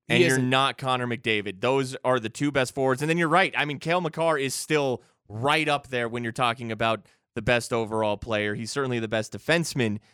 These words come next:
Speaker 2: in the league. Uh, Manny on the text line wants to know, what is a natural hat trick? Um, I'm sure there's at least a couple people who, you know,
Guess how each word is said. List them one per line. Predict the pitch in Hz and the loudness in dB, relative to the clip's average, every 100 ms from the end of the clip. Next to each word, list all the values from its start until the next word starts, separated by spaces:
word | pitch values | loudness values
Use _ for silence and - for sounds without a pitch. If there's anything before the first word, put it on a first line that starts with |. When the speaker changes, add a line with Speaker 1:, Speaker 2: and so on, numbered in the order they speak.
| _ _ _ | _ _ _
Speaker 2:
in | 120 117 | -2 0
the | 110 | 0
league. | 107 107 104 - | 0 -2 -2 -2
Uh, | 127 | -2
Manny | 139 247 240 | 0 0 0
on | 175 | -2
the | 135 | -2
text | 139 123 123 | -4 -4 -4
line | 117 | -4
wants | 120 110 | -4 -2
to | |
know, | 110 | -2
what | 107 156 | 2 2
is | 160 | 2
a | 139 | 0
natural | 127 120 - 117 | 2 0 0 -4
hat | 113 104 - | -2 -4 -4
trick? | 107 85 - - | -6 -8 -10 -10
Um, | 104 101 101 98 98 - _ | -4 -2 -2 -4 -8 -14 _
I'm | 311 | -6
sure | 311 277 | -2 -2
there's | 269 254 | -2 -2
at | |
least | 269 - | -2 -4
a | 170 | -4
couple | 151 123 | -4 -4
people | 131 123 113 104 | -4 -4 -2 -2
who, | 147 127 107 - _ - | -2 -2 -2 -6 _ -2
you | 135 | 2
know, | 117 107 104 | 4 2 -2